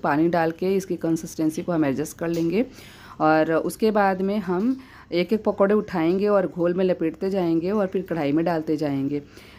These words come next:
गाढ़ा सा ही घोल होना चाहिए, बहुत पतला मत रखिएगा, नहीं तो फिर ये पकौड़ों में अच्छे से कोट नहीं होंगे।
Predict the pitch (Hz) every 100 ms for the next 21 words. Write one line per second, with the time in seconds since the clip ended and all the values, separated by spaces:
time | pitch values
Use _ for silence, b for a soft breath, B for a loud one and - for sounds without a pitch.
0 | B - 196 220 226 240 220 220 233 214
1 | 214 214 208 214 190 190 175 - 196 202
2 | 196 196 190 190 190 208 190 185 190 175
3 | 180 175 170 - 175 175 185 165 - 180
4 | 190 165 165 175 180 175 151